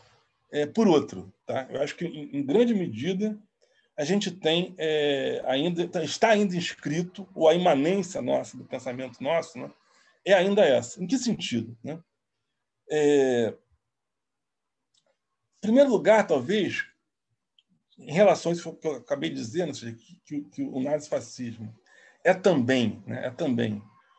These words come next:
uma experiência contra o pensamento, né? Ou seja, ele também é, é,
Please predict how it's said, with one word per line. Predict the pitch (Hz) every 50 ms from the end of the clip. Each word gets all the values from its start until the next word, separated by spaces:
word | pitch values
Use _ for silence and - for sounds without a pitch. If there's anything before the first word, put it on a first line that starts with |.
| _ _ -
uma | 143 -
experiência | 202 - - 165 143 135 123 120 -
contra | 117 - - 220 247 233 185 127
o |
pensamento, | - 131 120 - - 113 113 117 139 170 - - - _ _ _ _ _ _ _ _ _
né? | 113 - - _ _ _ _ _ _ _
Ou | 113
seja, | 110 120 120 127
ele | 120
também | - 170 156 127 117 180 208 214 180 151
é, | 131 120 113 - -
é, | 110 110 - - 113 110